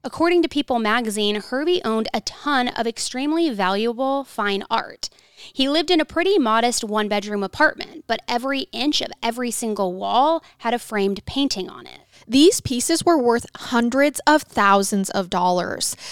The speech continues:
Speaker 2: They were completely out of sync with his otherwise humble lifestyle. And there was no way he could afford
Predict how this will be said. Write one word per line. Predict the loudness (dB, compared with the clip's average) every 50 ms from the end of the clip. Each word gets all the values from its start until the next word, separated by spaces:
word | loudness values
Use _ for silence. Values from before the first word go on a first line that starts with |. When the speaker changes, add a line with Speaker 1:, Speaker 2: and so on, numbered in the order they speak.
| -14 0 6
Speaker 2:
They | 6 8
were | 8 8 6
completely | 6 2 -2 -4 -4 -6 -4 -2 -2 -2 0 2 2 2 2 0 0
out | 2 2 2
of | 2 2
sync | -2 -4 -4 -4 -2 -4 -4 -4 -2 0
with | 0 0 0
his | 0 -4 -4 -4 -8 -12 _ _ -6
otherwise | -2 0 2 2 2 4 4 4 2 2 0 -6
humble | -10 -6 -2 -2 0 4 4 4 4 2
lifestyle. | 0 -2 -2 -2 -4 -4 -6 -6 -6 -6 -6 -6 -8 -10 -12 _ _ _ _ -2
And | 0 4 6 8
there | 8 10
was | 10 8 6 6
no | 4 4 4 6 6 6 6
way | 6 6 6 4 2 2 0
he | -2 -2
could | -2 0 0 0
afford | -2 -2 0 2 2 2 2 0